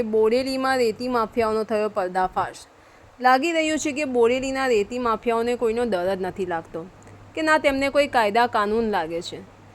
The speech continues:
કારણ કે જે રીતે રેતી માફિયાઓ બેફામ રીતે રેતીનું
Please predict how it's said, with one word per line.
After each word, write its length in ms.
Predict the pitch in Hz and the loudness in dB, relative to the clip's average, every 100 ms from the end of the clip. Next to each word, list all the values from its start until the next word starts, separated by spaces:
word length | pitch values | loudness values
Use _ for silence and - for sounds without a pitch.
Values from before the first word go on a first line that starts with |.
| - - | -20 -6
કારણ 260 | - 233 233 | 2 2 4
કે 80 | 226 | 2
જે 220 | 190 269 | 2 2
રીતે 240 | 320 269 277 254 | 2 0 0 2
રેતી 240 | 233 277 269 | 2 0 2
માફિયાઓ 420 | 226 - 226 226 | 2 2 0 2
બેફામ 420 | 220 233 311 320 269 | 0 0 2 2 2
રીતે 180 | 220 220 | 2 2
રેતીનું 440 | 220 208 220 214 | 4 2 0 -2